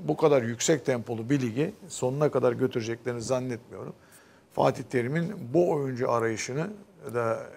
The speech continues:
yaptığını biliyorum. Ama benim, e, kafamda bir tabii ki soru işareti var. Bugün Kemal abi Beşiktaş kalecisiyle ilgili, e, Ersin'le ilgili yediği golden dolayı eleştirdi. Bence, e,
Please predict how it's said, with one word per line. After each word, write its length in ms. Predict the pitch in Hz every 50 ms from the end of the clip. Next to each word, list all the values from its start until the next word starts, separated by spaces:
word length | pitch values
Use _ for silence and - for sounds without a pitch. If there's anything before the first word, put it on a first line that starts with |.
| - 117
yaptığını 480 | 127 120 113 - - 117 104 101 101
biliyorum. 400 | 123 139 123 113 110 127 156 175 - _ _ _ _ _ _ _ _ _ -
Ama 140 | - 127 127
benim, 340 | 156 156 151 147 143 139 143
e, 280 | 139 131 127 131 127 123
kafamda 520 | - 131 117 131 135 135 135 135 139 131
bir 160 | 139 135 131 - - -
tabii 220 | - - 135 127 117
ki 80 | -
soru 240 | - - 131 131 139
işareti 440 | 135 113 - - 110 104 - - 110
var. 140 | 123 131 127 123 - - 143 120
Bugün 240 | 123 120 123 120 120 - - - _ _ _ - - _ _ _ _ _ _
Kemal 400 | - 127 127 135 135 131 131 127
abi 300 | 123 120 127 123 120 - - - -
Beşiktaş 340 | 123 120 113 - 135 127 120
kalecisiyle 600 | - - 127 117 113 110 - - 123 120 117 120
ilgili, 400 | 117 113 117 113 117 113 113 110 - - 120
e, 280 | 117 113 110 110 110 107 107 104 107 - - - - - 95 -
Ersin'le 380 | 117 117 107 - - 131 135 131
ilgili 460 | 123 120 110 107 117 113 117 110 107 - - - -
yediği 320 | 113 113 101 113 123 120
golden 440 | 113 113 113 113 110 110 120 117 113
dolayı 240 | 107 101 98 101 98
eleştirdi. 600 | 98 98 95 - - - 98 98 95 107 135 165 165 - _ - - _ - - - - - _ - - - - _ _ _ _ _ _ _ _ - - 185
Bence, 640 | 131 117 131 143 143 139 127 127 151 143 139 - - - 170 170
e, 680 | 131 127 127 127 127 127 127 127 127 123 123 123 127